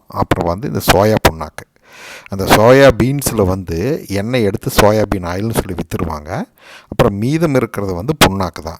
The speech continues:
அதை வந்து மாடுகளுக்கு வந்து கொடுக்கறது வழக்கம். இவங்க வந்து அதை மனுஷங்களுக்கும் கொடுக்க ஆரம்பிச்சிட்டாங்க. ஆ, மாடு, மாடு, கோழி, பன்னி இந்த மாதிரி மிருகங்களை கொழுக்க வைப்பதற்கு அமெரிக்க மாட்டுப் பண்ணைகளில் சோளமும் சோயாவும் தான் கொடுப்பாங்க.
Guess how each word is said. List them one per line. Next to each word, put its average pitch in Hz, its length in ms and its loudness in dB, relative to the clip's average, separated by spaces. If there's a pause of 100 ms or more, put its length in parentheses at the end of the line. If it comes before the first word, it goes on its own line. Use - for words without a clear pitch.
(160)
அதை 95 260 -10
வந்து 120 180 0
மாடுகளுக்கு 113 600 2
வந்து 107 160 -2
கொடுக்கறது 87 400 0
வழக்கம். 87 500 -6 (420)
இவங்க 131 440 6
வந்து 240 140 -2
அதை 269 180 0
மனுஷங்களுக்கும் 139 640 2
கொடுக்க 98 280 4
ஆரம்பிச்சிட்டாங்க. 80 560 -6 (200)
ஆ, 90 160 -8
மாடு, 98 420 -4
மாடு, 101 640 -2
கோழி, 101 540 4 (160)
பன்னி 101 460 -2 (440)
இந்த 95 140 -4
மாதிரி 127 260 2
மிருகங்களை 113 520 4
கொழுக்க 123 340 4
வைப்பதற்கு 101 840 0
அமெரிக்க 104 540 0
மாட்டுப் 90 400 -2
பண்ணைகளில் 87 540 -8 (140)
சோளமும் 104 840 4
சோயாவும் 90 600 0
தான் - 160 -8
கொடுப்பாங்க. 78 580 -4